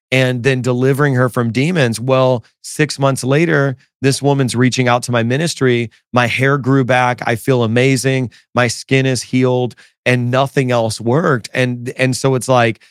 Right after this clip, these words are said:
she tried doctors, medical interventions, all this, went through a deliverance session, and then everything changed. And, and of course, again,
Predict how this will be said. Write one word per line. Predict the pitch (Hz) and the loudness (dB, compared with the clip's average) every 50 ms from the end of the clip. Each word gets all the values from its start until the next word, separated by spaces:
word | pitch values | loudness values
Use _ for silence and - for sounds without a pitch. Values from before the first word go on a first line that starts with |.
| _ _ _ | _ _ _
she | - - 135 131 | -2 0 0 0
tried | - - - 135 135 139 151 147 120 | 0 0 0 2 2 2 0 0 0
doctors, | 135 127 127 131 127 - 131 127 127 120 104 117 | 0 2 2 0 0 0 0 0 0 0 -2 0
medical | 123 127 127 135 120 - 131 127 | 0 2 2 2 0 0 0 2
interventions, | 123 120 107 120 120 113 117 120 - - | 2 0 0 0 -2 -2 -4 -4 -2 0
all | 120 113 123 120 | 0 0 2 2
this, | 131 143 135 123 - | 0 0 0 -2 -4
went | 110 107 127 135 135 131 | -2 0 0 0 0 -2
through | - 143 139 135 | 0 2 2 2
a | 127 | 2
deliverance | 113 113 117 107 117 107 104 117 147 156 185 175 151 120 - | 0 -2 -2 -2 0 0 2 2 0 2 0 -2 -2 -2 -4
session, | - 120 110 107 101 - 127 120 120 120 113 - - _ _ _ - | -4 -4 -2 -2 -2 -4 -4 -4 -4 -4 -8 -10 -16 _ _ _ -4
and | - 127 127 127 | -2 0 0 2
then | 127 123 123 123 120 - - - - - | 2 0 0 -2 -6 -8 -12 -14 -8 -2
everything | - 127 123 117 131 117 - 131 117 113 | 0 0 2 2 0 0 0 0 -2 -2
changed. | 107 - 156 165 160 135 113 - - | -2 -2 -2 0 0 -2 -2 -4 -2
And, | - 131 131 127 - - | -2 -2 -2 -2 -4 -2
and | 139 135 | 0 0
of | 135 127 - | 0 0 -2
course, | - - 156 156 143 131 - - | -2 0 2 2 2 0 -2 -4
again, | - 127 107 131 147 156 143 120 113 98 | -4 -2 0 2 2 2 2 0 -2 -4